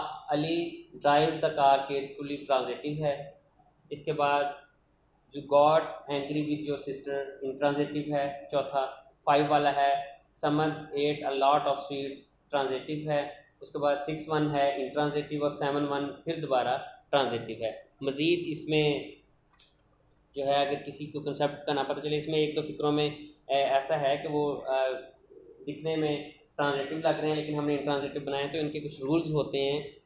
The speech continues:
जिनके point ऑफ व्यू से हम इनको discuss करते हैं। तो जब आपका, अ, लाइव session होगा, उसमें फिर आप, अ, discuss कर सकते हैं मेरे साथ, बेटा। अभी आप इसको सिर्फ एग्जामिनेशन पॉइंट ऑफ व्यू से तैयार करेंगे, हम फिर उस, अ,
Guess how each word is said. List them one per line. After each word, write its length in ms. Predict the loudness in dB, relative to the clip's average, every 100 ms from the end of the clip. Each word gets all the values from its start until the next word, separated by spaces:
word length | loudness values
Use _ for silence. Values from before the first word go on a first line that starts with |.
| _ _ -8
जिनके 360 | -4 -2 -2
point 280 | -2 -2 -2
ऑफ 60 | -6
व्यू 120 | -8
से 120 | -8
हम 100 | -4
इनको 180 | -4 -6
discuss 320 | -12 -12 -10
करते 260 | -10 -8 -8
हैं। 260 | -8 -10 -16 _ _
तो 600 | -2 0 2 0 -2 -8 -8 -4
जब 160 | 2
आपका, 280 | 2 2 2
अ, 600 | 2 2 0 0 0 -2
लाइव 300 | 0 2 2
session 540 | 2 -2 -2 -4 -4 -4
होगा, 320 | 0 4 4
उसमें 400 | 2 -4 -6 -2
फिर 80 | 0
आप, 380 | 0 -2 -10 _ -10
अ, 260 | -4 -4
discuss 380 | -4 -8 -10 -4
कर 100 | -4
सकते 300 | -4 -6 -4
हैं 60 | -2
मेरे 160 | -2
साथ, 140 | -4 -6
बेटा। 520 | -6 -8 -10 -14 _ _ _ -12
अभी 180 | -2 2
आप 160 | 2 -2
इसको 180 | -12
सिर्फ 340 | -8 -8 -8 -6
एग्जामिनेशन 540 | -4 -2 -2 -4 -6
पॉइंट 220 | -8 -8
ऑफ 60 | -8
व्यू 100 | -12
से 120 | -12
तैयार 280 | -4 -2 0
करेंगे, 320 | -2 -4 -4 -6
हम 300 | -6 -8 -10
फिर 120 | -12 -12
उस, 380 | -16 -20 -20
अ, 40 | -20